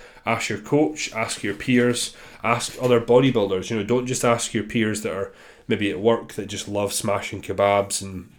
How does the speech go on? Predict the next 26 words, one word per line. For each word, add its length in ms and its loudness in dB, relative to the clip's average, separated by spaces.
um, 360 -8
you 60 -10
know, 140 -8
Angel, 440 -8
Angel 260 -6
Delights 440 -6
and 80 -10
whatnot 260 -10
at 60 -12
the 60 -12
weekend. 480 -10
Um, 680 -12
Angel 260 -4
Delight? 440 -12
Why, 300 -4
why 260 -10
did 120 -8
I 60 0
say 220 -8
that? 340 -6
Jesus, 460 -8
that's, 420 -8
that's 160 -8
completely 460 -8
off 260 -2
the, 260 -2